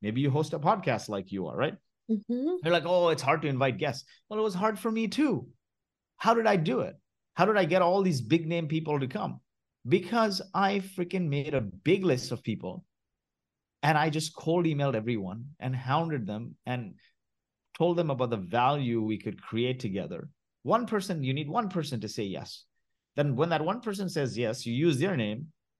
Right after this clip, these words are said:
Speaker 1: and you try to convince other people. And then it's like a domino effect. You gotta just get out there and do it, right?
Speaker 2: Mm.
Speaker 1: Um,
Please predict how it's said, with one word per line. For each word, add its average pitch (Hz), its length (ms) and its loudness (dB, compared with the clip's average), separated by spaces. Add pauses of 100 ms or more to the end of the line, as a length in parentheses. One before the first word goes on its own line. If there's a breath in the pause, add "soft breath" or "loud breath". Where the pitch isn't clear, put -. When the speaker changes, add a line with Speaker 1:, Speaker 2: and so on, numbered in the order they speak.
(240)
Speaker 1:
and 180 140 -2
you 180 80 0
try 180 180 -2
to 180 80 0
convince 170 360 -2
other 160 180 0
people. 190 380 -8 (160)
And 156 140 -4
then 175 220 -2
it's 160 140 -8
like 156 200 -2
a 160 40 -2
domino 143 420 0
effect. - 260 -6 (360)
You 143 80 -8
gotta 214 220 4
just 143 260 -2
get 117 120 -4
out 110 180 -8
there 101 100 -4
and 90 140 -8
do 85 140 -10
it, - 80 -18 (340)
right? 98 180 -8 (180)
Speaker 2:
Mm. 233 140 -2
Speaker 1:
Um, - 360 0